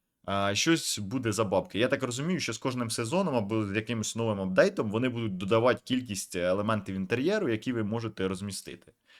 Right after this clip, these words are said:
От. Тому це при-, мені це подобається, це прикольно. Це не впливає на геймплей негативним чином, це тільки дає вам відчуття того, що в грі є контент, є якась прогресія.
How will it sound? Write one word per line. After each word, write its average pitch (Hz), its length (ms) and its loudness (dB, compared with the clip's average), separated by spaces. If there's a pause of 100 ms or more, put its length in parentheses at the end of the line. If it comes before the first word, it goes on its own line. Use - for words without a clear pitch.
(280)
От. - 160 -16 (580)
Тому 170 240 4
це 196 160 6
при-, 220 160 6
мені 151 240 4
це 196 160 6
подобається, 117 520 -2
це 139 100 2
прикольно. 131 600 -2 (140)
Це 156 160 6
не 170 100 4
впливає 165 460 8
на 120 100 2
геймплей 139 440 0
негативним 160 580 0
чином, 135 400 -2
це 139 220 4
тільки 151 340 -2
дає 117 240 4
вам 110 180 0
відчуття 104 440 0
того, 123 280 -4
що - 160 -4
в 95 40 -8
грі 113 160 -2
є 110 180 2
контент, 104 560 0
є 120 120 2
якась 107 240 0
прогресія. 117 680 -2